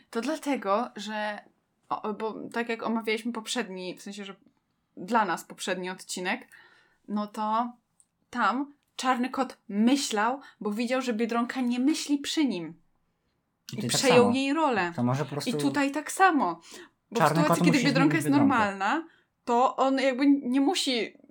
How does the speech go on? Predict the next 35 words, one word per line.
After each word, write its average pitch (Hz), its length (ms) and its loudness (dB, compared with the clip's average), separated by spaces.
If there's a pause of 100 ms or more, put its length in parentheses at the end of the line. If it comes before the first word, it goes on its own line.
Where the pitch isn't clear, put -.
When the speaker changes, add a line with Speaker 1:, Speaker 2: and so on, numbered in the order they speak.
(280)
Speaker 1:
być 208 380 -6
główną, 233 480 -4 (180)
główną 226 320 -8
postacią, 233 560 -4 (240)
bo 220 100 -2
Biedronka 349 520 2
nią 196 180 -4
jest, 190 260 -6
Biedronka 339 400 -2
myśli. 180 580 -2
Speaker 2:
Czyli - 80 -10
to 127 100 -6
wszystko 147 240 -6
wina 147 160 0
Biedronki. 123 640 -2
Że 104 140 -8
Speaker 1:
Tak. 415 360 6 (1400)
Speaker 2:
<laughs> 165 120 4
Okej. 131 200 4 (460)
Mm, 131 640 2 (320)
no 190 180 4
więc 196 340 -2 (140)
co - 360 2
robi? 175 800 -4
Więc 160 240 -6
dobra, 104 220 -2
zaczyna 131 200 -4
się - 140 -8
atak, 170 360 0
tam 110 200 -4
walka, 156 340 2
bla, 120 140 -2
bla, 110 160 0
bla, 92 120 -2
bla. 135 240 0